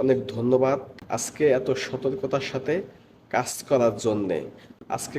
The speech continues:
কোনো প্রকার ফুটেজ ভাইরাল হয় নাই। আপনাদের উদ্দেশ্যে বলতে চাই, যারা যারা শাকিব খানের তাণ্ডব সিনেমার শুটিং দেখতাছেন নিজ চোখে, প্লিজ আপনারা কেউ ভিডিও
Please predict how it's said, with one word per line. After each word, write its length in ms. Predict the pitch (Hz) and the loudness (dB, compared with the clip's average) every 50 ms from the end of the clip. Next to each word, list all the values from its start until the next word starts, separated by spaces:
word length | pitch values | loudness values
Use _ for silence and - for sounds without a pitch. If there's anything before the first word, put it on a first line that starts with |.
| - | 0
কোনো 160 | 139 139 139 139 131 - | 2 2 2 2 0 -4
প্রকার 280 | 143 135 147 143 143 143 143 - | -6 -2 0 0 0 0 -4 -8
ফুটেজ 340 | 135 131 - 156 170 180 - - - - - - - _ _ - 107 104 - | -10 -2 0 0 0 0 -4 -10 -14 -16 -20 -20 -20 _ _ -14 -14 -14 -12
ভাইরাল 360 | - 104 107 113 120 120 117 101 - | -6 -4 0 2 4 4 4 2 0
হয় 200 | 110 107 110 107 101 | 0 0 2 2 2
নাই। 140 | 82 - - - - - - - _ _ _ _ _ _ - | 0 -2 -4 -6 -12 -16 -20 -20 _ _ _ _ _ _ -4
আপনাদের 580 | - 113 - - - 139 135 131 131 135 135 131 131 - | -4 -4 -4 -6 -2 4 4 4 6 6 6 6 6 4
উদ্দেশ্যে 380 | 127 131 131 131 131 - - 135 117 123 | 2 4 4 2 2 4 0 2 2 2
বলতে 220 | 120 123 123 120 110 - | 2 2 2 0 -2 2
চাই, 180 | 107 87 82 78 - - - - - - - - - - - - | 2 0 2 0 -2 -6 -8 -18 -20 -20 -20 -12 -10 -10 -8 -2
যারা 220 | - 120 117 120 123 117 | 2 2 4 4 4 4
যারা 180 | 131 131 131 131 127 - | 4 4 4 4 2 0
শাকিব 260 | 127 117 127 127 127 - | -6 -2 -2 -2 -2 -2
খানের 280 | - 127 120 127 127 127 - - | -4 0 4 4 4 2 0 -4
তাণ্ডব 340 | 117 113 127 127 127 127 - - | -2 0 2 0 0 0 -2 -4
সিনেমার 340 | - 131 127 127 131 127 - - | 2 2 4 6 6 4 2 2
শুটিং 280 | - 131 - 131 123 123 123 120 113 117 | 0 0 2 4 2 4 2 0 0 2
দেখতাছেন 480 | 131 123 - - - 117 - - 104 92 87 87 - - - - - 120 117 - - - 113 | 0 0 0 -2 -4 -4 0 0 0 0 0 -4 -8 -10 -16 -20 -20 -20 -20 -20 -14 -4 0
নিজ 160 | 127 139 131 - - - | 2 2 2 0 -2 -2
চোখে, 300 | 156 131 - - 113 92 - - - - - - - - - - | -2 -2 0 -2 -4 -4 -4 -6 -12 -20 -20 -20 -20 -20 -12 -4
প্লিজ 280 | - 135 143 147 143 - - - - | 0 2 2 2 0 0 -2 -4 -4
আপনারা 340 | - - - 139 131 127 127 131 | -4 -4 0 2 2 2 2 2
কেউ 140 | - 147 147 170 185 - - - - - - - 110 - - - | 0 0 0 0 -2 -4 -8 -18 -20 -20 -20 -18 -18 -16 -10 -4
ভিডিও 300 | 123 117 113 127 135 131 | -4 0 4 8 8 8